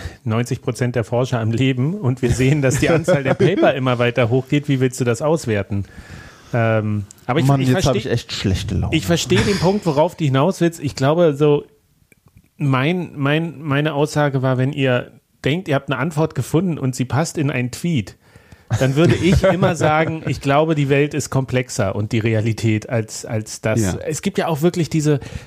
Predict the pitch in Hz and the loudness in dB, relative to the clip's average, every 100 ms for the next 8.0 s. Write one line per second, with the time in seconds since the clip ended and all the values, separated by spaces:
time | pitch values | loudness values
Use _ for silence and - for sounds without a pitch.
0 | - 127 - - 135 123 - - - 170 | -4 -4 -4 -4 -2 -2 -4 -10 -12 -8
1 | 143 139 117 131 123 131 131 123 113 107 | -2 -2 -2 -2 0 0 -2 -2 -4 -4
2 | - 113 - 117 113 110 - - - 120 | -4 -4 -2 0 0 -2 -10 -14 -2 0
3 | 117 131 233 139 117 107 - 143 139 131 | 2 0 0 0 0 -2 0 -2 2 0
4 | 127 - 135 - - 120 - 123 110 123 | -2 -4 -2 -2 -4 -2 2 0 2 -2
5 | - 113 113 131 127 120 143 - 131 123 | 0 0 0 0 0 0 0 -2 0 0
6 | 143 - 139 139 - - 131 131 131 127 | -2 0 0 2 0 0 0 0 0 2
7 | 139 131 135 170 120 127 127 165 117 | 0 2 4 2 2 -4 0 0 0